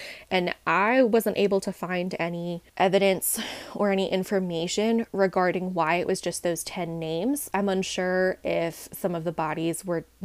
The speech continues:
like, didn't all officially ever wash up on shore. I don't know if maybe the bodies were mutilated beyond identification when they washed up. I, none of that has been clear.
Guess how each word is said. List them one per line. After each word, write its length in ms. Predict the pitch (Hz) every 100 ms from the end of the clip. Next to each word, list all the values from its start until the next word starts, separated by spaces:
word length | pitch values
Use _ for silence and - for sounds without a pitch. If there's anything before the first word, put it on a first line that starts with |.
| 170
like, 200 | 156 160
didn't 320 | - 170 175 -
all 220 | 170 160
officially 560 | 170 - - 208 226 214
ever 220 | 220 220
wash 240 | 214 214
up 100 | 247
on 140 | 233 233
shore. 480 | - 233 233 233 - - - - _ -
I 120 | 196
don't 180 | 185 190
know 100 | 180
if 140 | 185
maybe 220 | 190 175 180
the 140 | 175
bodies 520 | 165 156 160 165 165
were 380 | 170 160 165 - - - _ _ -
mutilated 580 | 196 190 175 170 170 165
beyond 480 | 165 - 160 160 170
identification 1040 | 196 202 202 220 - 214 208 214 208 208
when 160 | 202 196
they 100 | 196
washed 380 | 196 190 196 190
up. 260 | 185 170 - - - - 180
I, 140 | 180
none 320 | 190 190 185
of 140 | 208 208
that 260 | 170 165 185
has 140 | 165
been 180 | 160 160
clear. 640 | - - 170 175 233 247